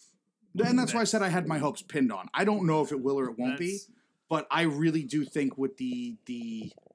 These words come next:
Speaker 1: upcoming, the fact that you have a diverse,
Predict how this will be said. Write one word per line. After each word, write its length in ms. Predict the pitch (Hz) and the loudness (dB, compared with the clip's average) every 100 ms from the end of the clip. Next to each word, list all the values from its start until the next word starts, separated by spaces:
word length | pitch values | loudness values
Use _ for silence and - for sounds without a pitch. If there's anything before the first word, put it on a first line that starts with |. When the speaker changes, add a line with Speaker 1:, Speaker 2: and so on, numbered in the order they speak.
| _ _ _ _ - | _ _ _ _ -6
Speaker 1:
upcoming, 680 | 165 - - 156 147 143 | -6 -6 -4 0 0 0
the 60 | 131 | -4
fact 280 | - 147 143 | -4 -4 -4
that 80 | 151 | -6
you 100 | 135 | -2
have 200 | - 135 | -2 -2
a 40 | |
diverse, 400 | 127 117 113 - | -4 -6 -8 -8